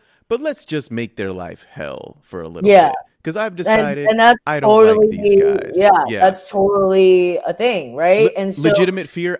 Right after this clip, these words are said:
Speaker 1: as long as, as well as, you know, somebody deciding, "Hey, I don't like," the, somebody who's not law enforcement and is by no means bound to any sort of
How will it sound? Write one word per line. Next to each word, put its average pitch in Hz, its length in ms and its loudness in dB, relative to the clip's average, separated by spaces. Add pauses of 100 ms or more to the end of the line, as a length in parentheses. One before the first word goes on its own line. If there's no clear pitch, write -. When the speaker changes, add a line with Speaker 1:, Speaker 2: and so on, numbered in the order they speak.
Speaker 1:
as 170 260 -4
long 185 240 -8 (100)
as, 147 200 -10 (140)
as 139 180 -10
well 160 340 -10
as, 147 640 -14
you 135 100 -16
know, 147 140 -12
somebody 156 400 -12
deciding, 139 640 -14 (400)
"Hey, 123 580 -10 (1300)
I 127 120 -8
don't 147 220 -14
like," 117 320 -14
the, 113 160 -20
somebody 156 340 -12
who's 101 160 -18
not 120 240 -14
law 90 160 -16
enforcement 90 460 -16
and 90 80 -16
is 90 140 -20
by 98 340 -12
no 110 260 -6
means 107 440 -8
bound 95 460 -12
to - 120 -16
any 117 220 -14
sort 92 280 -16
of 90 160 -20